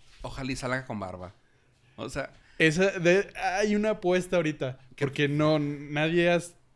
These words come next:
Speaker 2: nadie ha sabido si le pidieron quitarse la barba, si se la dejaron, si va a ser parte de,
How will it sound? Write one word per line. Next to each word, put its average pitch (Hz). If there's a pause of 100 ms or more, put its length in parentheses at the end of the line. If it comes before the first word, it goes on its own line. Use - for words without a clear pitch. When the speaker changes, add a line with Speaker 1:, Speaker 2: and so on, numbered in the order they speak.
(580)
Speaker 2:
nadie 151
ha 170
sabido 170 (540)
si 135
le 135
pidieron 139 (480)
quitarse 139
la 160
barba, 151
si 131
se 113
la 110
dejaron, 131
si 117
va 117
a -
ser 131
parte 127
de, 131